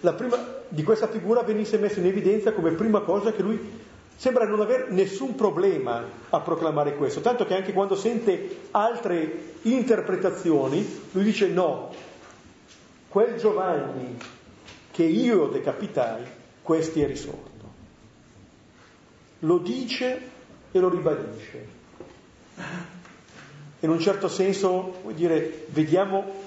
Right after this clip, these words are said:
quale profondità di rapporto c'è tra Erode e Giovanni il Battezzatore.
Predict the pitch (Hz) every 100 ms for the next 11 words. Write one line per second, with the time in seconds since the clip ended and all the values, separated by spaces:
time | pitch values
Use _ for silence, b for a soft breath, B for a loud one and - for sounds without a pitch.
0 | - - 170 190 233 220 214 220 165 180
1 | 170 160 175 202 190 151 - 156 180 -
2 | 143 113 135 127 139 127 113 - - -
3 | - 147 143 170 160 165 - 156 135 135
4 | 143 139 123 131 135 113 127 65 - -
5 | -